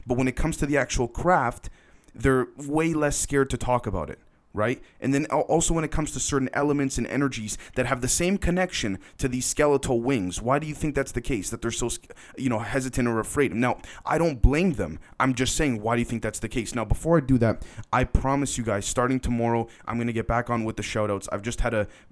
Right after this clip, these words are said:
really busy with the sh-, been really busy with the show the last couple days. I do wanna thank the members f-, who really appreciated yesterday's episode, uh, the members only episode. I put a ton of time into it, and I'm very happy to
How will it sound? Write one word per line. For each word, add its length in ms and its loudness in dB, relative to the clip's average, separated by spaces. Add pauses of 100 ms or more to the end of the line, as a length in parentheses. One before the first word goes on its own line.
(160)
really 480 0
busy 360 -2
with 160 -4
the 60 -6
sh-, 140 -8
been 220 -2
really 180 0
busy 220 -2
with 100 0
the 60 -4
show 160 -2
the 60 -4
last 180 -2
couple 240 -4
days. 320 -4 (240)
I 120 -2
do 180 -2
wanna 200 2
thank 360 -2
the 60 -2
members 460 -2
f-, 200 -8
who 120 -2
really 240 -2
appreciated 540 -4
yesterday's 480 -4
episode, 480 -4 (300)
uh, 100 0
the 100 -4
members 360 0
only 280 0
episode. 520 0 (460)
I 100 -2
put 180 4
a 60 0
ton 200 -2
of 80 -2
time 260 -2
into 280 -2
it, 80 -2
and 200 0
I'm 240 0
very 260 0
happy 340 -4
to 340 0